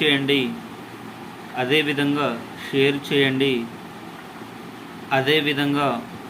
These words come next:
కామెంట్ చేయండి, అదేవిధంగా సబ్స్క్రైబ్ చేసుకొని బెల్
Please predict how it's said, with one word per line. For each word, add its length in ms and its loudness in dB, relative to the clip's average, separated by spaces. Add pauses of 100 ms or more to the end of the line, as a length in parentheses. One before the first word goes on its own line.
(120)
కామెంట్ 500 2
చేయండి, 420 2 (1300)
అదేవిధంగా 680 2 (920)
సబ్స్క్రైబ్ 560 0
చేసుకొని 480 -2 (1120)
బెల్ 220 4